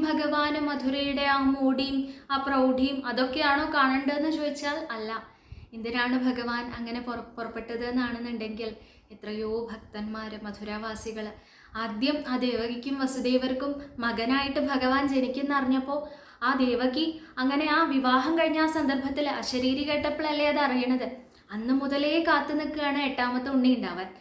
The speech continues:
എട്ടാമത്തെ ഉണ്ണി ഉണ്ടായി, പക്ഷെ ജനിച്ചത് പെൺകുട്ടിയാണെന്ന് പറഞ്ഞു.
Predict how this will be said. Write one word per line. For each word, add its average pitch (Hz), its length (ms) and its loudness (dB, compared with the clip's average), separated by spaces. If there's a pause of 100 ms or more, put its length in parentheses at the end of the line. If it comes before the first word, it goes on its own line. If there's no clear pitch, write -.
(320)
എട്ടാമത്തെ 302 420 4
ഉണ്ണി 330 280 6
ഉണ്ടായി, 320 360 6
പക്ഷെ 330 300 0
ജനിച്ചത് 302 540 0
പെൺകുട്ടിയാണെന്ന് 294 840 2
പറഞ്ഞു. 247 340 2